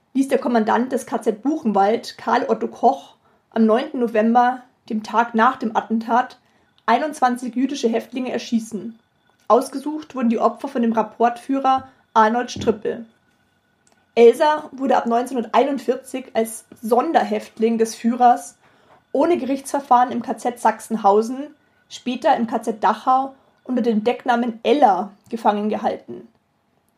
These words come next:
In Sachsenhausen war er im Zellenbau in Zelle dreizehn untergebracht, die eigens für ihn aus drei Zellen zusammengelegt worden war. Er wurde vergleichsweise gut behandelt, hatte eine eigene Werkbank und eine Zither.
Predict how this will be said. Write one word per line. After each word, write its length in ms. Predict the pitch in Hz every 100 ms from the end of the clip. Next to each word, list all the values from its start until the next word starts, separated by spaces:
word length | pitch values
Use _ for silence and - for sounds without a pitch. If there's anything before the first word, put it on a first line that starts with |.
| -
In 120 | 226
Sachsenhausen 760 | 240 240 - 226 208 277 311
war 120 | 240 226
er 60 |
im 160 | 214 208
Zellenbau 560 | 240 226 277 269 254
in 120 | 240 226
Zelle 220 | 269 247
dreizehn 480 | 233 208 247 - 226
untergebracht, 800 | 220 220 226 - - - _ _ _ _ _ _
die 140 | - -
eigens 340 | 226 320 311
für 100 | -
ihn 200 | 240 277
aus 180 | - -
drei 220 | 208 220
Zellen 340 | 220 226 226 240
zusammengelegt 600 | 247 220 214 208 - 214
worden 260 | 180 190
war. 260 | 143 - 226 _ _ _ _ _ _ -
Er 140 | 233
wurde 140 | 311 339
vergleichsweise 640 | 262 220 226 269 269 262
gut 240 | 277 302 -
behandelt, 640 | 208 208 156 - - _
hatte 240 | - 226 -
eine 180 | 220 -
eigene 320 | 226 226 202
Werkbank 720 | 220 220 - 262 262 302 -
und 100 | 247
eine 180 | 226 240
Zither. 440 | - - - 220